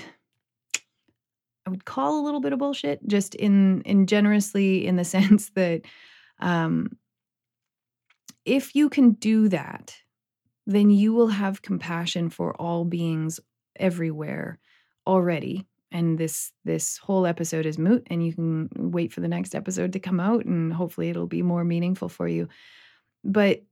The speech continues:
when it comes to the parts of ourselves that we really do not know how to love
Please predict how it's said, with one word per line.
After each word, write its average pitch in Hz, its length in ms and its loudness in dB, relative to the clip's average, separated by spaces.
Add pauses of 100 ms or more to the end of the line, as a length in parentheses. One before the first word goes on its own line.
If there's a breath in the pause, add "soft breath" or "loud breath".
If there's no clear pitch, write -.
(320)
when 220 280 2
it 233 120 0
comes 302 400 2
to - 140 -6
the 226 100 0
parts - 360 -6
of 185 80 -4
ourselves 160 520 -6
that - 140 -8
we 185 180 -2
really 180 840 0
do 170 260 -4
not 165 400 -2
know 170 180 -2
how 160 240 -6
to 165 160 -6
love 160 580 -6